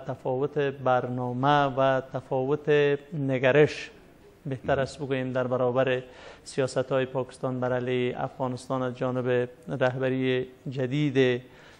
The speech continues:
دولت افغانستان که آقای اشرف غنی در رأس حکومت وحدت ملی باشه، باعث شده که پاکستانی‌ها هم نسبت به گذشته متفاوت‌تر عمل بکنند.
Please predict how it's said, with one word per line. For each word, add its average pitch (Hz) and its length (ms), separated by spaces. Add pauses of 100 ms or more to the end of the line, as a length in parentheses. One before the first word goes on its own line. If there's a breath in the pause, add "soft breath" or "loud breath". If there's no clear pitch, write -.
(140)
دولت 127 340
افغانستان 123 840
که 123 340
آقای 127 340
اشرف 123 440
غنی 131 200
در 127 140
رأس 127 200
حکومت 131 380
وحدت 131 360
ملی 127 220
باشه، 131 300
باعث 135 360
شده 139 180
که 143 260 (880)
پاکستانی‌ها 147 840 (560 loud breath)
هم 170 500
نسبت 131 360
به 131 100
گذشته 147 800
متفاوت‌تر 135 880 (420)
عمل 139 340
بکنند. 131 560